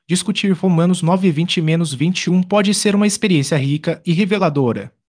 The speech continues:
Esses versículos nos lembram que Deus tem o direito de fazer o que quiser com a criação.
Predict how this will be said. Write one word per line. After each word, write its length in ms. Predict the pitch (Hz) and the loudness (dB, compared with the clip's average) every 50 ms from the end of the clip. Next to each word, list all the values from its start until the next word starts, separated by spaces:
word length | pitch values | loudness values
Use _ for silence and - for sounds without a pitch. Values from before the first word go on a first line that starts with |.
| _ _ _ | _ _ _
Esses 280 | - 131 - 135 131 131 | -10 -8 -6 -6 -2 0
versículos 560 | 151 180 190 - - 190 185 - 185 160 - | 0 2 2 0 -2 -4 -2 -2 -2 -2 0
nos 180 | 151 156 156 - | -2 -2 0 0
lembram 320 | 165 170 175 170 180 190 | 0 0 2 2 0 0
que 80 | 190 208 | 0 0
Deus 340 | 160 156 165 175 185 185 - | 0 2 2 2 2 0 0
tem 200 | - 208 196 185 | 0 2 2 2
o 40 | |
direito 360 | 151 165 170 175 196 190 202 165 | 2 2 2 2 2 2 0 -2
de 100 | 156 156 | -4 -2
fazer 320 | - - 170 147 175 175 | -2 -2 -2 0 0 -2
o 60 | 180 | 0
que 100 | - 202 | -2 -2
quiser 300 | 190 220 190 185 190 190 | 0 2 2 4 4 2
com 120 | 190 - 180 | 2 0 -2
a 60 | 156 | -2
criação. 720 | 156 - 165 170 170 160 156 - - 156 120 104 92 - | -2 -2 0 2 2 2 0 0 -2 -2 -4 -4 -6 -8